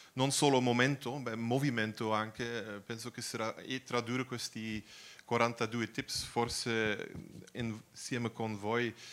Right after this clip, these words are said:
Quarantadue non è il fine, vogliamo avere un centinaio di tips basati sulla intelligenza collettiva che troviamo in eventi,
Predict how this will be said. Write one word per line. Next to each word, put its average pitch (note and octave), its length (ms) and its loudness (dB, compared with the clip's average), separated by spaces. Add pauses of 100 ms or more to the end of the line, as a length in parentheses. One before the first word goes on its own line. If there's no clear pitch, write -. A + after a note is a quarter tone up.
(260)
Quarantadue A#2+ 560 2
non A#2 160 0
è A2 60 2
il G#2+ 80 -2
fine, A#2 320 -4
vogliamo G#2+ 400 0
avere A2 260 -2
un G#2+ 180 -4
centinaio A2+ 600 -4
di G#2 340 0
tips - 340 -4
basati G#2+ 400 0
sulla G#2 380 -4 (180)
intelligenza G#2+ 640 -6
collettiva A2 600 -6
che A2 300 -4 (480)
troviamo A#2 640 4
in A2+ 120 0
eventi, A2 540 -2